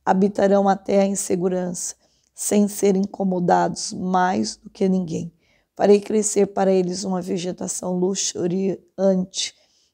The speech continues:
que constituirá o seu orgulho. Não haverá mais fome devastadora na terra. Não mais sofrerão os insultos das nações.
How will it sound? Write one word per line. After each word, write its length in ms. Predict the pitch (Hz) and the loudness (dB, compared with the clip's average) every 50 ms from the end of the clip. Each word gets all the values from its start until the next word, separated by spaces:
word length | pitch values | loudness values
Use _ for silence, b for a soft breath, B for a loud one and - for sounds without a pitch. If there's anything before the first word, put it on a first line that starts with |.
| _ _ | _ _
que 100 | - 190 | -6 -4
constituirá 880 | - - 214 214 202 - - - 190 - - 208 202 190 185 196 185 | -2 0 0 0 0 0 -2 -4 -4 -2 0 4 4 4 6 4 4
o 80 | 185 185 | 4 2
seu 240 | 185 - - 190 196 | 0 -2 0 2 2
orgulho. 540 | 185 175 165 151 170 180 180 165 180 180 - _ _ _ _ _ _ _ _ | 2 2 0 -2 -4 -4 -4 -4 -4 -6 -8 _ _ _ _ _ _ _ _
Não 160 | _ 196 208 214 | _ 4 6 6
haverá 440 | 214 208 196 208 208 190 196 190 | 6 6 4 2 4 6 8 6
mais 560 | 190 190 185 190 185 185 185 185 185 - - - | 6 6 2 2 2 2 0 0 0 0 -2 -2
fome 580 | - - 185 190 190 190 185 175 170 170 - _ _ _ _ _ _ _ _ _ | -4 -4 -2 0 0 0 0 -2 -6 -8 -12 _ _ _ _ _ _ _ _ _
devastadora 1000 | - 180 180 208 220 220 202 202 202 202 202 - - 202 190 170 185 190 180 185 | -6 2 6 6 6 6 4 2 0 0 0 -2 -2 -4 -2 0 0 2 2 0
na 140 | 185 185 185 | 0 -2 -4
terra. 540 | - - - 175 170 175 170 170 185 180 - - _ _ _ _ _ _ _ | -6 -6 -6 -6 -4 -4 -6 -8 -10 -10 -12 -14 _ _ _ _ _ _ _
Não 180 | - 202 214 208 | 4 6 6 6
mais 260 | 202 202 202 208 208 | 6 4 2 2 0
sofrerão 800 | - - 202 190 - 202 196 196 190 180 185 185 185 190 185 208 | 0 0 -2 -4 -4 -2 0 0 2 2 2 2 2 0 0 0
os 240 | 196 196 196 196 214 | 0 0 0 0 -2
insultos 600 | 202 196 - - - 190 190 180 - _ - 175 | -2 -2 -2 -4 -4 -4 -6 -6 -10 _ -6 -4
das 200 | 185 185 185 - | -4 -4 -4 -6
nações. 680 | 190 185 190 - - - 185 170 165 175 - - - | -6 -4 -4 -4 -4 -4 -4 -6 -6 -6 -10 -10 -12